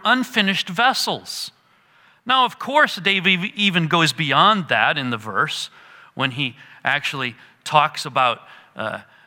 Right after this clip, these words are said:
uh, God at work in us even before we existed. But don't f-, miss the first point of the parallelism, that from the moment we begin to exist, God sees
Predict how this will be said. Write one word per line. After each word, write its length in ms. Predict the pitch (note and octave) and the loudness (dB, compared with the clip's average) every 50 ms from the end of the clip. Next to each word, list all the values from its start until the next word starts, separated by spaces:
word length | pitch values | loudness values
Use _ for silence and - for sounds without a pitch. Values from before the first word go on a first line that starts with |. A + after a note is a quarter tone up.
| _ - | _ -16
uh, 100 | - - - - - _ - B2 | -16 -16 -18 -20 -20 _ -14 -2
God 340 | D#3 C#3+ C#3 D3 D3 C#3 | 0 2 4 4 4 2
at 120 | C#3+ C#3 - | -2 -8 -4
work 300 | C#3 D#3 E3+ E3+ - - | 0 2 2 2 2 2
in 120 | D3+ C#3 | -2 0
us 280 | C3+ C3+ C3 - - - - _ | 0 0 0 -2 -6 -8 -8 _
even 320 | G3 G#3+ G#3+ E3 F3 D#3+ | 2 2 4 4 2 2
before 380 | C#3+ D#3+ D#3 - - F3+ F#3 F3 | 2 0 0 0 2 2 2 4
we 200 | D#3 D#3 D3+ C3+ | 2 0 -2 -2
existed. 720 | B2+ B2 A#2+ B2 D#3+ G#3+ A3 - - - - - - - - _ _ _ _ _ _ - | -4 -4 -4 0 0 0 0 0 -4 -8 -10 -16 -16 -20 -20 _ _ _ _ _ _ -8
But 260 | C3 F#3 - - C3+ | -8 -8 -6 -6 -4
don't 280 | - G#3+ C4+ D4+ D#4 - | 0 0 0 0 -2 -6
f-, 360 | - - - - A#3 A3 - | -12 -18 -10 -6 -6 -4 0
miss 380 | F#3+ G3 A3 A#3+ A3+ - - | 0 2 2 2 2 0 -2
the 120 | - G3+ - | -2 -4 -4
first 520 | - - - - D4 C#4+ G3 - - - - - | -4 -10 -4 2 4 4 4 4 0 -6 -8 -14
point 380 | - - G#3+ F3+ E3 D3 B2+ - - | -6 0 0 2 2 2 -2 -4 -2
of 180 | F3 D#3+ C#3 C3 | -2 -2 0 -2
the 80 | D#3 | -4
parallelism, 1040 | - - - F3+ D3+ D3 C#3+ C#3 C3+ B2+ A#2+ B2 A#2+ A2 A2 - D#3+ F3 A3 A#3 A3 - - - - - - - _ | -2 0 2 4 4 4 4 4 2 2 2 2 0 0 0 0 2 2 2 0 -2 -8 -18 -20 -20 -20 -20 -20 _
that 220 | - D3+ G3 - - | -4 -2 -2 -2 -2
from 260 | - A3 A3 A3 G3+ | 0 0 2 2 4
the 100 | F#3+ F#3+ | 2 2
moment 600 | F#3+ F#3 F#3 G3 A3 A#3 B3+ C#4 D4+ D#4 D#4 D#4 | 2 2 4 4 4 2 2 2 2 0 0 0
we 140 | B3 A#3 A3+ | 0 0 0
begin 500 | F3 F3+ G3 D#3+ D3+ D3+ A3 B3 C4+ C#4+ | 2 0 -2 -2 0 2 2 2 2 2
to 180 | B3 - C#4 C#4 | 0 -2 -2 -2
exist, 760 | C#4 A3 F#3+ E3 D#3 D3+ A2+ B2 F3 F3 - - - - - - - - - - _ _ _ A#2 A2 | -2 -2 -2 -4 -2 0 2 2 2 0 -2 -6 -8 -8 -12 -12 -20 -20 -20 -20 _ _ _ -20 -6
God 600 | - F#3+ A3 B3+ B3+ G3+ D3+ C#3+ D3+ G3 A3 G#3+ - - - - - _ _ | -2 2 2 2 2 2 2 2 2 0 -2 -6 -12 -14 -20 -20 -20 _ _
sees 1040 | - - - - - - - C#4+ D4+ D#4 D4+ D4 C4 G#3+ D#3+ C3 A#2+ A2+ - - - | -10 -6 -4 -4 -4 -4 -4 -4 -6 -6 -4 -2 -2 -2 -4 -4 -6 -6 -6 -6 -8